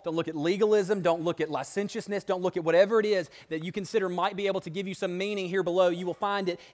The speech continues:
empty and void. Not only that, that when you stand before God on the day of great judgment, when you would look at him and say, "Lord, I, I have this to offer," he will say with, say to you very quickly and harshly, "Away from me, you evildoer, I never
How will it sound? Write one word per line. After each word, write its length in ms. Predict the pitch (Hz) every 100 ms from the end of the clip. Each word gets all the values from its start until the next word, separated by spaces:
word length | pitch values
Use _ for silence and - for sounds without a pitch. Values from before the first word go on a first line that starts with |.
| -
empty 460 | 226 247 247 226
and 160 | 190 175
void. 420 | 151 214 190 175
Not 280 | 175 196 220
only 240 | 214 208
that, 240 | 190 208 190
that 100 | 185
when 80 | 180
you 80 |
stand 260 | 165 214 214
before 280 | 202 202 180
God 180 | 196 196
on 80 |
the 60 | 175
day 180 | 185 196
of 80 | 165
great 280 | 190 196 151
judgment, 460 | 175 202 160 160 - -
when 100 | 180
you 80 | 190
would 100 | 180
look 180 | 208 220
at 100 | 190
him 160 | 185
and 100 | 175
say, 260 | - 185 180 -
"Lord, 280 | 175 202 202
I, 260 | 180 196 214 -
I 220 | 185 185 180
have 240 | 214 180
this 180 | 247 -
to 100 | 226
offer," 360 | 208 226 - 185
he 80 |
will 100 | 190
say 220 | 180 233 240
with, 140 | 208 190 196
say 280 | - 240 240
to 140 | 202
you 120 | 190
very 240 | 175 254 247
quickly 600 | - 269 - 208 151 - -
and 120 | 190
harshly, 840 | 190 226 262 247 - 190 156 127 123 -
"Away 380 | 180 175 208 247
from 340 | 233 214 190 180 _ -
me, 240 | 185 190
you 320 | 170 170 190
evildoer, 680 | 202 190 175 151 170 165 165
I 140 | 165
never 400 | 180 185 175 175